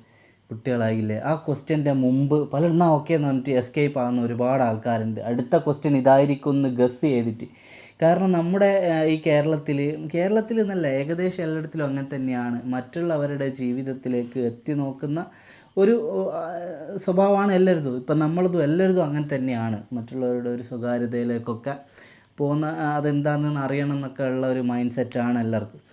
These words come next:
അപ്പോൾ ഒരു വർഷം വരെ, ആ, ഒരു വർഷം കഴിഞ്ഞാൽ ഞാൻ പറഞ്ഞ പോലെ തന്നെ പിന്നെ പബ്ലിക് പരിപാടിക്ക് പോകില്ല, കുടുംബത്തിൽ പോകില്ല, അതിൽ നിന്നൊക്കെ മാറി, മാറി, മാറി വീട്ടിൻ്റെ ഉള്ളിൽ തന്നെ ഒതുങ്ങുന്ന അവസ്ഥയാവും. പിന്നെ ആളുകളെ ഫേസ് ചെയ്യാൻ മടിയാവും. പിന്നെ നമ്മളൊരു ഇൻട്രോവേർട്ട്, അങ്ങനെ നമ്മൾ പല രീ-,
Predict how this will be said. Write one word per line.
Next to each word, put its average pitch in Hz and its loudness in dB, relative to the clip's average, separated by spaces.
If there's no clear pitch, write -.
അപ്പോൾ 160 2
ഒരു 202 4
വർഷം 180 2
വരെ, 160 0
ആ, 156 -2
ഒരു 165 0
വർഷം 170 0
കഴിഞ്ഞാൽ 156 2
ഞാൻ 151 0
പറഞ്ഞ 147 0
പോലെ 139 4
തന്നെ 139 -2
പിന്നെ 135 -4
പബ്ലിക് 135 -2
പരിപാടിക്ക് 135 0
പോകില്ല, 123 2
കുടുംബത്തിൽ 123 -2
പോകില്ല, 120 0
അതിൽ 127 2
നിന്നൊക്കെ 123 -4
മാറി, 120 0
മാറി, 120 -2
മാറി 117 -4
വീട്ടിൻ്റെ 123 0
ഉള്ളിൽ 117 -2
തന്നെ 117 -2
ഒതുങ്ങുന്ന 117 0
അവസ്ഥയാവും. 113 -2
പിന്നെ 120 -2
ആളുകളെ 123 0
ഫേസ് 117 -4
ചെയ്യാൻ 120 -2
മടിയാവും. 113 -4
പിന്നെ 135 -4
നമ്മളൊരു 131 0
ഇൻട്രോവേർട്ട്, 123 0
അങ്ങനെ 143 -2
നമ്മൾ 175 0
പല 185 6
രീ-, 185 -2